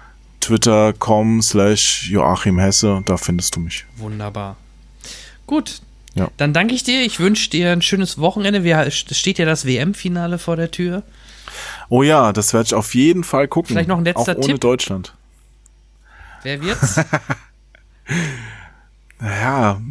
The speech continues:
Speaker 1: ich sag Kroatien.
Speaker 2: Ich hoffe
Speaker 1: Weil
Speaker 2: auch. <laughs>
Speaker 1: es würde, es würde mich freuen, weil ich find's immer cool, wenn, wenn noch jemand in diesen Reigen dazukommt, äh, der so einen Stern auf sein Trikot machen darf.
Speaker 2: Richtig, genau. Also die Franzosen haben ja schon mal die W M gewonnen und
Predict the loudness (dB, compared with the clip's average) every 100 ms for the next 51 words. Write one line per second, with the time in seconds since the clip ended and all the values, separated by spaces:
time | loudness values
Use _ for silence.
0 | -4 0 2 2 0 -4 -4 -4 -8 -10
1 | -10 -14 -20 _ _ _ -8 -6 -4 -8
2 | -2 -2 0 -4 0 -2 -4 -20 -16 -10
3 | -4 -4 -4 -8 -6 -4 0 2 4 2
4 | -2 -4 2 2 2 0 -2 -4 0 2
5 | 2 0 -2 -2 -4 -2 -2 -2 -4 2
6 | 4 4 2 0 -2 0 0 0 0 0
7 | 0 -2 -4 0 0 2 4 4 4 2
8 | 2 2 0 2 0 0 -4 -6 -2 -2
9 | -2 -6 -2 2 2 2 0 0 -4 -12
10 | -18 -6 -2 2 4 4 2 2 0 0
11 | -4 -6 -2 -2 0 -2 -2 0 2 2
12 | 2 0 0 0 0 0 -2 -2 0 -2
13 | -2 -2 0 0 0 0 2 4 4 2
14 | 2 2 0 -2 -2 -2 0 0 0 0
15 | 0 -2